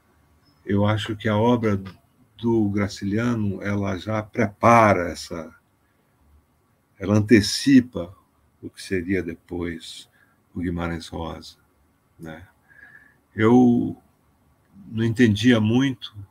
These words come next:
ah, porque quando eu li pela primeira vez Vidas Secas, em Manaus, nos meus quatorze anos, eu, eu não entendia por que muitas palavras e expressões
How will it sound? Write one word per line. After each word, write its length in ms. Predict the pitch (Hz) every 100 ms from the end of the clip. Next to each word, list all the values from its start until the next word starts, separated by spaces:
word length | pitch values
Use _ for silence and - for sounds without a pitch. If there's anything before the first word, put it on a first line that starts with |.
| _ _
ah, 380 | 92 90 90 - _ _ _
porque 760 | 107 101 - 120 120 113 95 - _ _ _ _ _ _ _
quando 200 | _ 104
eu 80 | 107
li 180 | 98 110
pela 180 | 104 101
primeira 320 | 98 101 92
vez 240 | 87 95
Vidas 340 | 87 90 87 -
Secas, 420 | - 120 110 92
em 40 |
Manaus, 800 | 92 87 90 101 123 113 90 -
nos 180 | 85 82
meus 380 | 87 87 85 -
quatorze 560 | - 87 - 95 -
anos, 420 | 95 107 113 101 87
eu, 160 | 90 92 _ _ _ _ _ _
eu 80 | -
não 100 | 113
entendia 440 | 120 127 110 117 120
por 300 | - 120 -
que 200 | 139 131
muitas 440 | 123 151 147 120
palavras 680 | - 107 110 120 110 95 95
e 40 |
expressões 1080 | 90 - 90 - 113 117 107 92 - -